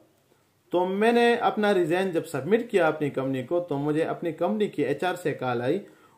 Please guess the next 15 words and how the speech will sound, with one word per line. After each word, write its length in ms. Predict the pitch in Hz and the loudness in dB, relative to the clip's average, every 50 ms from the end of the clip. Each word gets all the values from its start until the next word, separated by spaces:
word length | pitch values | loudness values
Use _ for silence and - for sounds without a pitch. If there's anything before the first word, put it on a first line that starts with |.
| _ - | _ 2
और 140 | 139 151 160 | 2 2 4
मुझे 260 | 190 220 233 233 220 | 4 4 4 6 6
ये 100 | 185 175 | 4 4
बताया 360 | 165 151 147 - 156 165 175 175 | 4 2 2 4 4 4 4 2
कि 120 | 175 165 151 | 2 0 -2
हम 260 | 135 143 160 165 160 - | 0 0 -2 -2 -2 2
आपको 380 | 147 151 147 147 - - 156 131 | 2 2 2 2 2 2 2 4
अभी 260 | 117 139 139 151 156 | 2 2 2 2 2
जाने 320 | 147 147 139 143 151 143 131 | 2 2 0 2 0 0 0
नहीं 280 | 131 135 151 175 180 156 | -2 -2 0 0 2 2
देंगे 320 | 165 160 165 165 160 151 | 2 0 0 0 -2 -2
क्योंकि 320 | 147 156 156 156 156 151 151 | -2 -2 -2 -2 -2 -2 -2
हमारे 360 | 143 131 127 135 139 139 139 | -2 -2 -2 -2 -2 -2 -2
पास 320 | 135 - 143 139 139 - 135 | -2 0 -2 -2 -2 -2 -6
अभी 320 | 120 120 135 139 147 | -6 -4 -2 -2 -2